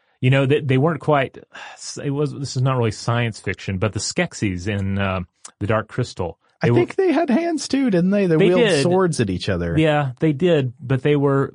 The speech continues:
Speaker 1: uh, they, they behaved, uh, I like the way that they, they behaved like bickering, you know,
Speaker 2: Oh, yeah.
Speaker 1: vulture creatures. They
Speaker 2: Oh,
Speaker 1: seemed,
Speaker 2: yeah, yeah, yeah.
Speaker 1: their, their attitude was, seemed very avian.
Speaker 2: Yeah, they were essentially, well, they are a, their, their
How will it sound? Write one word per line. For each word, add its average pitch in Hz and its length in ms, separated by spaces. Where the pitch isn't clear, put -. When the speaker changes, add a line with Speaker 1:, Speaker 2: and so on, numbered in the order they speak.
Speaker 1:
uh, 90 160
they, 127 300
they 139 220
behaved, 120 760
uh, 98 40
I 117 220
like 139 180
the 135 100
way 127 160
that 117 120
they, 110 280
they 110 180
behaved 101 720
like 95 360
bickering, 92 840
you 92 80
know, 110 120
Speaker 2:
Oh, - 20
yeah. 107 80
Speaker 1:
vulture 98 340
creatures. - 560
They 104 120
Speaker 2:
Oh, 143 160
Speaker 1:
seemed, 151 120
Speaker 2:
yeah, 117 160
yeah, 107 160
yeah. 101 160
Speaker 1:
their, 123 140
their 123 180
attitude 135 640
was, 104 160
seemed 98 240
very 90 340
avian. 87 520
Speaker 2:
Yeah, 120 300
they 110 120
were 107 240
essentially, 131 500
well, 135 260
they 120 280
are 135 320
a, 104 420
their, 110 580
their 110 480